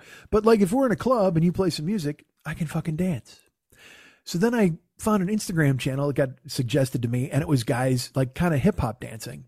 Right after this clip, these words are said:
doing stuff. And it was incredible. Like, guys, there's this,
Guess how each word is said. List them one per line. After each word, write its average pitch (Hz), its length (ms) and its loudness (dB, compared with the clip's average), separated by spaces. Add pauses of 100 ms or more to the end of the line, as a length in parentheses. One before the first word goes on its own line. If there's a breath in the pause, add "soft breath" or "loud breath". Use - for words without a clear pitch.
doing 151 220 4
stuff. - 440 -10 (920)
And 170 100 6
it 170 40 4
was 135 100 2
incredible. 139 540 -2
Like, 127 160 -2
guys, 147 320 2
there's 147 240 2
this, 156 240 0